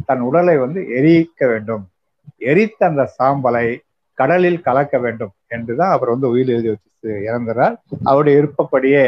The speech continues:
அவருடைய உடல் எரிக்கப்படுது. அந்த எரிக்கப்பட்ட அந்த சாம்பலை, ஆஹ், எலனோர் மார்க்சும் லெஸ்னர்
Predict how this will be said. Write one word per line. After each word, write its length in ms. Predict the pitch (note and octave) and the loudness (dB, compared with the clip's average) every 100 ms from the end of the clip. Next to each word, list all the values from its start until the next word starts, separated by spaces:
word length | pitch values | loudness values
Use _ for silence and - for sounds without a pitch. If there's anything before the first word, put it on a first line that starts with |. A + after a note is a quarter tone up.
| G#2 - | 0 -8
அவருடைய 320 | - A#2+ A#2 A2+ | -6 -4 -2 -2
உடல் 220 | C3 C3 | 0 0
எரிக்கப்படுது. 680 | A#2 C3 C3+ B2+ G#2+ G#2+ E3 A3+ _ _ _ C3+ | 0 -2 -2 -4 -6 -6 -6 -6 _ _ _ -4
அந்த 140 | B2+ | 0
எரிக்கப்பட்ட 640 | C3 E3+ E3+ D3 C3+ A#2+ B2 G#2 | 2 0 -2 -2 -4 -4 -4 -4
அந்த 160 | A2+ A2 | -6 -10
சாம்பலை, 600 | - B2 C#3+ C3 A#2+ B2 A3 - _ _ _ _ _ _ | -8 -2 -2 0 -2 0 -4 -6 _ _ _ _ _ _
ஆஹ், 340 | - B2 B2 B2 | -6 -2 -2 0
எலனோர் 420 | B2+ E3 E3+ D#3 | 0 2 2 2
மார்க்சும் 460 | C3+ B2+ - G3+ A3 - - | 0 -2 -4 -8 -8 -12 -6
லெஸ்னர் 600 | B2 E3 D#3 F3+ F#3+ | 0 0 0 -2 0